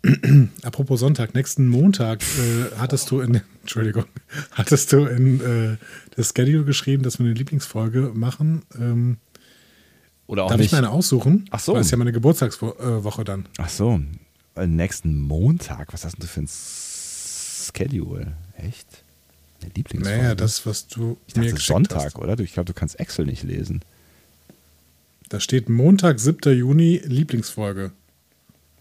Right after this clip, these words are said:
Speaker 2: Hab
Speaker 1: Ach
Speaker 2: ich
Speaker 1: nee, stimmt, du hast, da steht Vorproduktion. Okay. Nein, wir strahlen die natürlich am Montag, siebter Juni aus.
Speaker 2: Ja.
Speaker 1: Ähm, nehmen sie aber eventuell vorher auf. <laughs>
Speaker 2: Das würde,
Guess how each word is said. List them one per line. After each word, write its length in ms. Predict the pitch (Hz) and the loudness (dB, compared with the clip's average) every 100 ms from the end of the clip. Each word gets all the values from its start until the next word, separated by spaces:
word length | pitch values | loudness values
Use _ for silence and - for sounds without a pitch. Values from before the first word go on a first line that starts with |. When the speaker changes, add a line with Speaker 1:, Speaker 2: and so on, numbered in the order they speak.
| _ _ _ _ _ _ _ _ _ _ _ - | _ _ _ _ _ _ _ _ _ _ _ -10
Speaker 2:
Hab 140 | - | -4
Speaker 1:
Ach 60 | 143 | 2
Speaker 2:
ich 60 | |
Speaker 1:
nee, 100 | 170 | 4
stimmt, 260 | 123 143 127 | 6 4 4
du 60 | 123 | 2
hast, 200 | 107 - | 0 -2
da 60 | 117 | 0
steht 220 | 143 131 | 0 -2
Vorproduktion. 800 | - 160 143 117 98 - 98 92 | -4 -4 -4 -6 -8 -8 -8 -10
Okay. 220 | 107 101 - - - | -10 -10 -12 -12 0
Nein, 200 | 123 127 | 4 4
wir 120 | 117 | 2
strahlen 400 | 104 - 123 135 | -2 -2 2 4
die 80 | 131 | 4
natürlich 320 | 123 107 123 | 2 0 -4
am 80 | 117 | -2
Montag, 400 | 107 139 135 117 | 2 2 0 -2
siebter 260 | - 127 123 | -4 -2 -2
Juni 300 | 113 113 107 | 0 0 -2
aus. 400 | 101 127 214 - - - | -2 0 0 -2 -8 -2
Speaker 2:
Ja. 180 | 92 80 - - - _ _ _ _ - | -2 -2 -10 -20 -20 _ _ _ _ 2
Speaker 1:
Ähm, 600 | 131 131 127 127 123 110 - | 4 6 4 4 2 -2 -6
nehmen 320 | 123 127 165 | 0 4 6
sie 120 | 147 | 4
aber 180 | 131 127 | 2 0
eventuell 560 | 127 139 247 - 180 147 | 2 6 6 8 6 4
vorher 440 | - 165 139 - | 4 4 4 2
auf. 360 | - - - - | -4 -4 -6 -8
<laughs> 60 | - 440 466 - 719 640 698 523 539 _ _ _ - - - 233 | -12 -14 -14 -12 -14 -14 -18 -20 -20 _ _ _ -20 -14 -10 2
Speaker 2:
Das 220 | 123 113 | 4 6
würde, 180 | 147 | 6